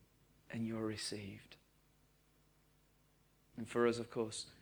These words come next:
linked so neatly and so nearly with communion. And Peter says, before we go any further, "Grace and peace be yours in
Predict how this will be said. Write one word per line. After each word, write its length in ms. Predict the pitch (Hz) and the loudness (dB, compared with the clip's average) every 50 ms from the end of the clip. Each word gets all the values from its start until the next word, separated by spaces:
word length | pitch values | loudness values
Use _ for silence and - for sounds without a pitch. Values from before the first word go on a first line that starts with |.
| - - - - | -20 -18 -6 -2
linked 220 | 123 120 - - | 0 0 0 -2
so 300 | - - - 127 123 120 117 | -4 -2 0 2 2 4 4
neatly 460 | 120 120 123 123 120 - - 120 113 | 2 2 2 0 0 0 0 0 0
and 120 | 110 104 107 | 0 0 -2
so 220 | - - 123 117 | -2 0 2 2
nearly 640 | 113 113 120 127 123 120 120 113 104 101 92 101 - - - - - - - - - | 2 4 4 4 4 4 4 2 2 0 -2 -4 -10 -16 -20 -20 -20 -20 -20 -12 -10
with 180 | 113 107 - | -10 -10 -8
communion. 480 | - - 101 101 101 101 98 98 98 98 98 - - _ - - - - - - - - - - - - - - - - - - - - - - - - - - - - - - - - - - - - - - - - - - - - - - - - | -6 -4 -4 -4 -4 -4 -6 -8 -10 -12 -14 -16 -20 _ -20 -20 -20 -20 -20 -20 -20 -20 -20 -20 -20 -20 -20 -20 -20 -20 -20 -20 -20 -20 -20 -20 -20 -20 -20 -20 -20 -20 -20 -20 -20 -20 -20 -20 -20 -20 -20 -20 -20 -20 -20 -20 -20 -20 -20 -18 -14 -12
And 100 | - 104 | -10 -4
Peter 280 | - 131 131 123 - 131 | 0 0 0 2 2 0
says, 680 | 120 - 104 101 98 95 95 95 107 - - - - - - - - - - - - - - - - - - - - - - | 0 0 -2 -2 -6 -8 -10 -10 -12 -12 -12 -12 -14 -16 -20 -20 -20 -20 -20 -20 -20 -20 -20 -20 -20 -20 -20 -20 -20 -14 -12
before 280 | 117 - - 143 143 | -8 2 4 6 6
we 80 | 143 147 | 8 6
go 180 | 139 139 131 127 | 6 6 6 6
any 120 | 123 123 | 4 2
further, 500 | 117 - - 104 101 101 98 101 95 98 95 - - - - - - 294 - - - - - - - - - - - - | 0 -2 -6 -8 -8 -8 -8 -10 -10 -10 -10 -12 -12 -12 -12 -14 -14 -14 -14 -14 -14 -16 -16 -16 -18 -20 -20 -20 -20 -8
"Grace 400 | - - 127 123 131 127 - - | 0 2 2 2 2 0 -2 -2
and 140 | 120 113 107 | -2 -4 -4
peace 340 | - - - 101 104 - - | -6 -8 -8 -8 -8 -10 -12
be 140 | - - 104 | -10 -10 -10
yours 600 | 92 90 90 - - - - - - - - - - - - - - - - - - - - - - - - - - | -10 -10 -14 -16 -18 -18 -16 -14 -12 -12 -12 -12 -14 -18 -16 -12 -10 -10 -8 -8 -10 -12 -14 -16 -18 -20 -6 4 6
in 440 | 156 160 160 160 160 156 151 151 | 8 8 8 6 4 2 2 0